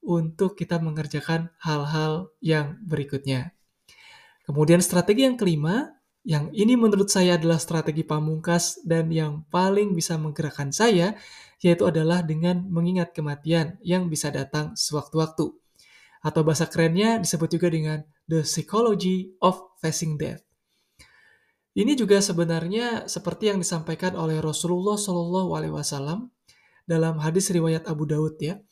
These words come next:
Dijelaskan bahwa, oh mohon maaf, hadis riwayat Ibnu Majah, <laughs> saya lupa. Dijelaskan bahwa orang yang paling banyak mengingat kematian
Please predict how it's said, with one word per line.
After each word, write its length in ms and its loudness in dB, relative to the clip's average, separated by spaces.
Dijelaskan 640 2
bahwa, 640 -4
oh 80 4
mohon 200 4
maaf, 200 -2
hadis 320 4
riwayat 240 2
Ibnu 240 0
Majah, 360 6
<laughs> 200 -2
saya 240 -6
lupa. 340 -6
Dijelaskan 480 4
bahwa 320 2
orang 400 0
yang 400 -4
paling 560 -2
banyak 400 0
mengingat 400 -2
kematian 640 -4